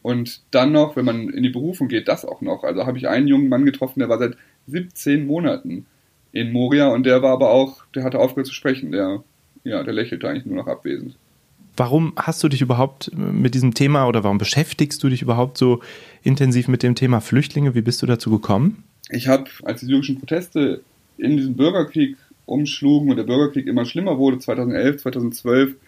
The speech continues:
Speaker 1: hab ich im Libanon gelebt und hatte dann auch viele syrische Freunde, die schon aus Damaskus rüberkamen. Und ich hab dann erlebt, wie die nach und nach aufbrachen durch die Balkanroute und ein-,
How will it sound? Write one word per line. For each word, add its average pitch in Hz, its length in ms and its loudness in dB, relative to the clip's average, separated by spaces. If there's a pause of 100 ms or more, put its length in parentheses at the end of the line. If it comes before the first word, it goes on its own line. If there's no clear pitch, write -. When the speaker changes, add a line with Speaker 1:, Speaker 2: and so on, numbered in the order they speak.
(460)
Speaker 1:
hab 127 140 0
ich 147 180 2
im 147 80 2
Libanon 160 420 2
gelebt 131 600 2
und 120 480 0 (360)
hatte 135 140 -2
dann 127 140 2
auch 120 140 -2
viele 147 200 2
syrische 139 320 0
Freunde, 156 400 0
die 131 100 0
schon 127 180 -2
aus 120 220 -2
Damaskus 123 480 -2
rüberkamen. 143 760 -2 (340)
Und 120 160 0
ich 127 100 0
hab 135 160 0
dann 135 160 4
erlebt, 135 340 4
wie 120 120 0
die 143 540 0 (300)
nach 127 300 0
und 131 120 2
nach 123 200 2
aufbrachen 117 720 0
durch 127 140 0
die 131 80 -2
Balkanroute 120 760 0
und 110 140 -2
ein-, 139 480 2